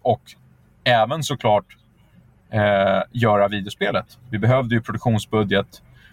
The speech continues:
för att kunna göra allting. Så det som jag började med, jag frontade cashen till Roberto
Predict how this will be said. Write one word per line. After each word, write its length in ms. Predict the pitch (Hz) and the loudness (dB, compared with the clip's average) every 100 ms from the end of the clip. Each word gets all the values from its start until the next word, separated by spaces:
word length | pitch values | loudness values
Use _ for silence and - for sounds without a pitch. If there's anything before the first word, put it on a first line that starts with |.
| - _ | -20 _
för 100 | - | -4
att 100 | 120 | -4
kunna 200 | - 123 | 0 0
göra 360 | 123 117 113 113 | 2 2 4 2
allting. 360 | 95 95 - - - _ - | 2 -4 -16 -20 -20 _ -12
Så 140 | - | -2
det 160 | 127 127 | 0 0
som 120 | 139 | 2
jag 200 | 151 143 | 2 0
började 320 | 147 135 131 | -2 -2 -2
med, 220 | 123 120 | 0 2
jag 120 | 120 - | 2 0
frontade 400 | 135 123 123 123 | -2 -2 -4 0
cashen 380 | 117 107 107 | 0 0 -4
till 100 | - | -6
Roberto 500 | 107 127 170 - 165 | -2 0 0 -2 -8